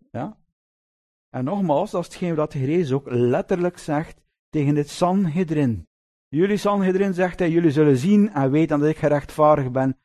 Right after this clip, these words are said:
wanneer dat Jeruzalem en de tempel verwoest worden. Jullie zullen zien dat ik de ware weg om het ware Israël te zijn voorgeleefd heb. En dat dat de enige weg is. Je zult zien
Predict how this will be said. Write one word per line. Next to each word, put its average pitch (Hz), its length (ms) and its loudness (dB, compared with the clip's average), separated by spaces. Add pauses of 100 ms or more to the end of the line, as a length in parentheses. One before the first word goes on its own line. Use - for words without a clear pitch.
(140)
wanneer 131 240 0
dat 117 140 -2
Jeruzalem 143 540 2 (180)
en - 100 -8
de 117 120 -6
tempel 139 360 0
verwoest 117 480 -6
worden. 110 500 -4 (540)
Jullie 170 240 0
zullen 160 260 2
zien 156 160 2
dat 131 180 2
ik 165 320 -4
de 131 100 0
ware 139 560 4
weg 127 520 -6 (160)
om 135 160 -2
het 120 140 -4
ware 147 420 2
Israël 135 540 -4
te 117 120 -10
zijn 113 420 -4
voorgeleefd 113 840 -4
heb. 87 180 -12 (440)
En 113 160 -6
dat 113 120 -2
dat 143 120 -2
de 131 100 -8
enige 127 360 -4
weg 101 260 -10
is. - 420 -20 (140)
Je 117 200 -4
zult 139 320 0
zien 170 380 -4